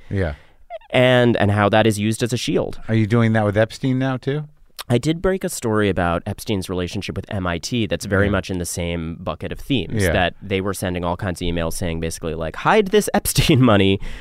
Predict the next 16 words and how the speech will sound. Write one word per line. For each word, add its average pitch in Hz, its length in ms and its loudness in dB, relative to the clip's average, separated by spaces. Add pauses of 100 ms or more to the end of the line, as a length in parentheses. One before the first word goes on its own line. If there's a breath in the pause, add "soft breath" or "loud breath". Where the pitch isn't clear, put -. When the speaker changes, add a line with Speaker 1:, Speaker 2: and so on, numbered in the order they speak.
(140 loud breath)
Speaker 2:
long 101 360 4
after 95 500 2
he 98 140 -4
was 95 160 -2
convicted. 110 640 -2
So, 175 200 2
so 175 280 2
that's 175 320 0
all 220 160 4
a - 20 0
valid 127 300 2
conversation, 104 580 0
but 92 140 -2
my 107 100 2
point 147 240 0
is 110 240 2